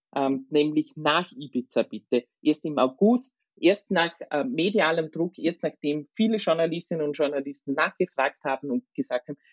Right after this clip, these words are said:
„Wir wollen jetzt wissen, was war da“, hat man erst die Begründung,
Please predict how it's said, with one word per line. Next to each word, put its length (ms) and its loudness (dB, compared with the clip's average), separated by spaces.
„Wir 180 4
wollen 200 2
jetzt 200 -2
wissen, 320 -2
was 320 0
war 260 2
da“, 360 0
hat 240 -4
man 160 -2
erst 220 2
die 60 2
Begründung, 680 -2